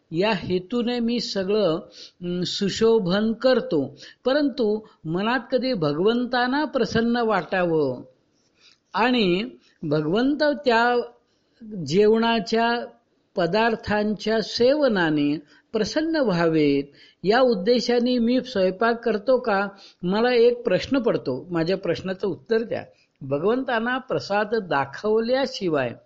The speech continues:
दिल्याशिवाय नव्हे, हां, भगवंतांना आपण प्रसाद केवळ दाखवतो, "बघ" म्हणतो, हे काय भगवंतांना भोग चढवणं झालं का? भगवंतांना भोग चढवताना मी शेवयाची खीर ठेवली, शेवयाच्या खिरीचा प्रसाद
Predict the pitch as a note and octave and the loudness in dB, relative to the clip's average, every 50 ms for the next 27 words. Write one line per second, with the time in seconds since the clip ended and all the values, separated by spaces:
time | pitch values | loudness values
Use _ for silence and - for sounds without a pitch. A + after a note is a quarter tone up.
0 | _ _ _ _ _ - C3+ D3 D#3 E3 F#3 G3 G3+ F#3+ - G#3+ G3 G3+ G3+ G#3 | _ _ _ _ _ -8 -2 0 2 2 4 2 2 0 0 -2 0 0 0 0
1 | G#3 G3 F3 E3 D#3 C#3+ D#3 E3+ F3+ G#3+ E3+ B2+ A2+ - _ _ _ _ _ - | 0 -2 -2 0 2 2 2 0 -2 -4 -6 -6 -8 -10 _ _ _ _ _ -4
2 | C3+ C#3 D3+ F#3 G3+ G#3+ G#3+ G3+ G#3 F#3 F3+ G3 G#3+ G#3+ G3 F3 F#3 G#3 G#3 A3 | -4 -2 0 0 0 -2 -2 -4 -4 -4 -4 -2 -4 -6 -6 -6 -4 -4 -6 -6
3 | G#3+ - F3 D3 - G3 G#3+ G3+ - - - E3 E3 F3+ G#3 A3 F#3+ E3 C#3+ C3 | -4 -6 -6 -6 -2 -4 -4 -4 -4 -6 -4 -2 -2 0 -2 -2 -2 -2 -2 -2
4 | B2+ - - G3 G3 G3 - C3+ A#2 - _ _ _ _ - C#3+ D3 G#3 A#3+ A3+ | -4 -6 -8 -8 -8 -4 -4 -6 -6 -6 _ _ _ _ -12 -2 0 2 2 2
5 | F#3+ F#3 D#3+ C3+ C3 A#2+ C3 A#2+ A2+ - _ _ - _ _ - A#3+ B3+ C4 C4+ | 2 0 -2 -2 -2 -4 -6 -10 -12 -14 _ _ -20 _ _ -6 -6 -4 -2 -2
6 | C4+ A3+ G3+ D#3+ D#3 F#3+ A3 B3 B3 A#3+ A#3+ A#3 A#3+ B3+ A#3+ D#3+ C3+ E3 G#3+ G#3+ | -2 -2 -2 -2 0 0 -2 -2 -2 -4 -4 -4 -4 -6 -6 -4 -2 -2 -2 -2
7 | - - - B2 A#2 C3 D3+ F3+ G#3+ A#3 A#3+ G#3+ E3+ D3+ D3 D3 C#3+ - C#3 D#3 | -4 -6 -6 -4 -2 -2 -2 -2 -2 -4 -4 -4 -2 -2 -2 -4 -4 -6 -12 -12
8 | - _ _ _ _ _ - E3 G3 A3+ B3+ C4+ C#4 C#4+ C4+ C4 B3 A#3+ B3+ C4+ | -14 _ _ _ _ _ -6 -2 0 2 2 2 2 2 0 -2 -2 -2 -2 -2
9 | C4 G3 E3 F3+ G#3+ A#3 A3+ A3+ - G#3 D#3+ D#3 E3 F3+ F#3+ F#3+ F#3+ F3 D3+ C#3+ | -2 -2 0 0 0 0 -2 -4 -4 -2 0 0 2 0 0 0 0 -2 -2 0
10 | C3+ B2 A#2 A2+ - _ _ - _ _ - E3+ F#3 G#3+ A#3+ A3 - - G3+ F3+ | -2 -4 -4 -8 -10 _ _ -20 _ _ -6 -4 -2 0 0 0 -2 -2 0 0
11 | F3 F#3 G3 F#3+ F#3 F#3 F#3 - G#3 G3 G3+ - - F3 F3 F3+ G3 F3+ - - | 0 2 2 2 0 0 -2 -4 -6 -8 -8 -8 -4 -2 -2 -2 -4 -8 -6 -2
12 | G#3+ G#3+ G#3 E3+ C#3+ B2 A2+ - - _ _ _ _ _ _ - - F#3 F3 F3+ | 0 0 0 0 -2 -6 -6 -8 -14 _ _ _ _ _ _ -6 -2 0 2 2
13 | F#3 F#3 F3 E3+ F#3+ F#3 F3+ F#3 - E3+ E3+ E3 F3 E3+ E3+ G3 F#3 F3+ F3+ E3+ | 2 2 2 0 -2 -4 -4 -4 -6 -6 -4 -2 -2 -4 -4 -6 -6 -6 -4 -6
14 | D#3+ - - F3 F3 F3 | -6 -6 -4 -4 -4 -4